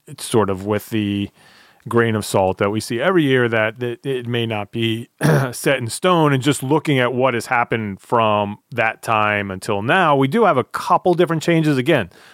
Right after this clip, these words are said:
nothing set in stone yet, but the,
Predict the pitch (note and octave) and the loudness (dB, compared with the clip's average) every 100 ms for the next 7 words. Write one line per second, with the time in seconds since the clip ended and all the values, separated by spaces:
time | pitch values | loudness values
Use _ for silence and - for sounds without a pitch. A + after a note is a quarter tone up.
0 | _ C#3 F3 F#3 F3+ E3+ C#3 - D#3 C3 | _ -2 2 2 2 0 -2 0 2 2
1 | A2+ A2+ D#3 A#2 G2+ - A#2+ G#2 - - | 0 0 2 2 0 2 0 0 -10 -20
2 | - - _ D3+ - C3+ | -20 -20 _ -12 -8 -2